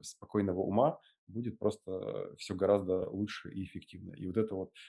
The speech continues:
вот этот спокойный ум — это вот то, над чем я лично пытаюсь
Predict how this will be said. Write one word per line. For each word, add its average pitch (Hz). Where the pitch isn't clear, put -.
вот 101
этот 110
спокойный 104
ум — 135
это 90
вот 87
то, 113
над 90
чем 107
я 95
лично 98
пытаюсь 92